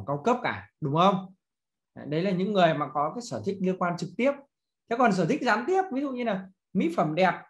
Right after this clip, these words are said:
thì nó sẽ phải đi kèm với du lịch. Chẳng đứa nào đẹp mà, mà ngồi trong nhà cả. Rồi thì thời trang,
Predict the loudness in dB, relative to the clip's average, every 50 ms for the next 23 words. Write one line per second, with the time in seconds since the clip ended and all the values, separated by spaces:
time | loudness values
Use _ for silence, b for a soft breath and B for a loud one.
0 | _ -6 -4 -2 0 0 -2 -2 -2 -4 -2 -2 -2 -2 -4 -4 -2 0 0 0
1 | 2 0 -2 -2 -4 -2 0 2 6 6 6 4 2 -4 -12 _ _ _ _ _
2 | _ _ _ _ _ _ _ _ -10 -8 -4 -2 0 0 2 2 2 2 2 2
3 | 2 2 0 -2 -4 -4 -4 -6 -8 -6 -4 -2 0 0 0 0 0 0 0 2
4 | 4 6 6 8 8 6 4 2 0 -2 -2 -4 -6 -10 _ _ _ _ _ _
5 | _ _ _ _ _ _ _ _ _ -20 -20 -16 -14 -10 -4 -2 0 0 0 0
6 | 0 0 0 0 2 2 4 4 4 2 0 2 4 4 4 4 2 -2 -4 -6